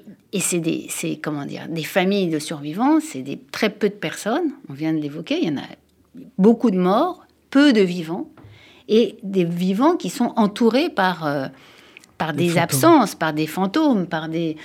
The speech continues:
Speaker 1: par des, par des morts en errance, quoi. Et, et ça a
Speaker 2: Mhm.
Speaker 1: été, et c'est, et c'est ça le grand, grand drame, euh, des survivants après et des descendants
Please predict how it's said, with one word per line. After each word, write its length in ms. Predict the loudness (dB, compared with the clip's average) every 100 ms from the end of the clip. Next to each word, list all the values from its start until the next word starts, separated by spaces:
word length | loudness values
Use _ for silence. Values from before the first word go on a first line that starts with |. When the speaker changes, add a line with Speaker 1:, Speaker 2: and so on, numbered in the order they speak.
| -18 -14
Speaker 1:
par 180 | -10 -6
des, 500 | -4 -2 -2 -6 -10 -10
par 140 | -6
des 160 | 2 4
morts 280 | 6 6 4
en 140 | 2
errance, 420 | 2 4 4 4
quoi. 220 | -4 -12 -14 -18 -6
Et, 240 | -2 0 0
et 40 |
ça 140 | 2
a 40 | 0
Speaker 2:
Mhm. 60 |
Speaker 1:
été, 440 | 0 2 4 4 0 -8 -10
et 60 |
c'est, 140 | -6 -2
et 140 | 0
c'est 180 | 0 -2
ça 260 | -2 2 4
le 140 | 4
grand, 360 | 0 2 6 4
grand 240 | 4 2
drame, 520 | 2 2 2 6 4 2 -8 -18 -2
euh, 220 | 0 2
des 380 | -2 -4 -2 -2
survivants 720 | -6 -6 -6 -6 -6 -4 -4
après 560 | -6 -4 0 0 0 -4 -8
et 120 | -4
des 200 | 0 0
descendants 920 | 6 6 6 2 -2 0 0 0 -2